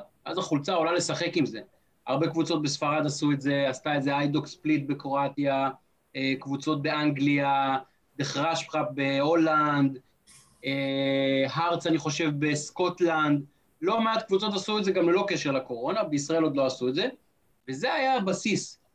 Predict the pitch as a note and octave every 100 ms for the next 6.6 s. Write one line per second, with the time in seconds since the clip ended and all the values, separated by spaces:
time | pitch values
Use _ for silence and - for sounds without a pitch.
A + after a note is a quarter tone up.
0 | _ _ - F3+ F#3+ F#3 E3 E3 G3 D3+
1 | F#3+ F3 D#3+ D3 D3 - F#3 G3+ F#3 D#3+
2 | G3+ F#3+ F3+ - B2+ C3 C3 - C3 B2+
3 | B2+ - - - G#3+ C#3+ C#3 F#3 F3 -
4 | G3 D#3+ C3 C3 F3 F#3+ E3+ C#3+ C3+ G3
5 | F#3+ - _ _ _ - E3 - E3 F#3
6 | F#3+ E3 E3+ F3 F3+ E3+